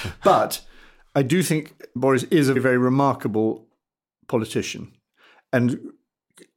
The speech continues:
totally outclassed his opponents when he really needed to. And that should be recognised. And because he's in a low point now and he's to some extent in disgrace and, and has made lots of other mistakes, people are inclined to forget that. But I think when you look back on it,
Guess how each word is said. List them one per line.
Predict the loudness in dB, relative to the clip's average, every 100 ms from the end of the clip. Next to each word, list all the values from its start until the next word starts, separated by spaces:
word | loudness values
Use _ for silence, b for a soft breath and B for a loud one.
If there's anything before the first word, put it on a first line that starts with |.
| -10
totally | -2 0 0 0
outclassed | 0 0 -2 -2 -4
his | -8
opponents | -6 -6 -6 -12 -18 -20 -20 _
when | -4 -2
he | 0
really | 0 -2 0
needed | -2 -2 -6 -12
to. | -12 -14 _ _ b b b
And | -6 -2
that | -2 -2
should | -4 0
be | 2
recognised. | 2 0 -2 0
And | -2
because | -2 -2 0
he's | 0 0
in | 0
a |
low | 2 2 4 2
point | 0 -4 -4 -6
now | -2 0 0
and | -2
he's | -4 -6 B B B B
to | -6
some | -2 -2
extent | -2 -4
in | -4
disgrace | -8 -8 0 0 0 -2
and, | -4 -4 -8 B B B B _
and | -2 0 0 -4 _ -20 -20 -18 -10
has | -4
made | 0 0 0 -6 -8
lots | -6 0
of |
other | 0 0
mistakes, | -4 -2 -2 -2 -8
people | -4 -4 0
are | -2
inclined | 0 -2 -2
to |
forget | -2 0 0 -2
that. | -6
But | -2
I |
think | -2 -2
when | 0
you |
look | 0 -2
back | -2 -4 -4
on | -8
it, | -10 -12